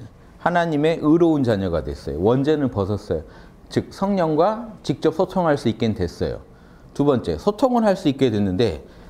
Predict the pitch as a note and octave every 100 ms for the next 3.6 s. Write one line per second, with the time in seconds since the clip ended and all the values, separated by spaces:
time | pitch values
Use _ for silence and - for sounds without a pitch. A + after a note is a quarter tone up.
0 | - - - C4 C4+ B3 G3+ C3 B2+ D3
1 | C#3 C3+ A#2+ B3+ A#3+ A#3 G#3 C3+ A#2+ A#2+
2 | G#2+ B2+ C3 C#3+ C#3 D3 A#2+ A2 G#2+ A#2
3 | A2+ G#2+ F2 D#2 C#2